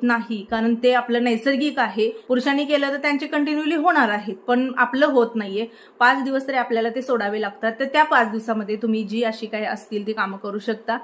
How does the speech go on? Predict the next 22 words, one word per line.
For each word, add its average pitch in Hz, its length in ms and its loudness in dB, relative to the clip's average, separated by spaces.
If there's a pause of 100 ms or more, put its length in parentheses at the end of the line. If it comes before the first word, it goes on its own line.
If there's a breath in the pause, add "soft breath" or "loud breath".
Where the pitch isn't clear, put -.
(320 loud breath)
मी 254 140 4
त्यावेळेला 247 400 4 (120)
तसंच 247 280 -2
करून 226 260 2
मग 226 120 4
मी 247 120 0 (100)
ते 226 100 8
पण 254 340 0 (160)
सगळं 233 220 2
केलतं 240 340 0
आणि 233 160 2
हे 214 120 0
पण 202 200 -8
केलतं. 202 340 -6 (480 loud breath)
असो, 233 280 2 (240)
नियम 285 360 4
काय 226 200 2
आहेत? 190 420 -6 (460 loud breath)
बऱ्याच 240 220 6
जणांच्या 247 320 0
कमेंट 233 280 2
येतात 208 140 -4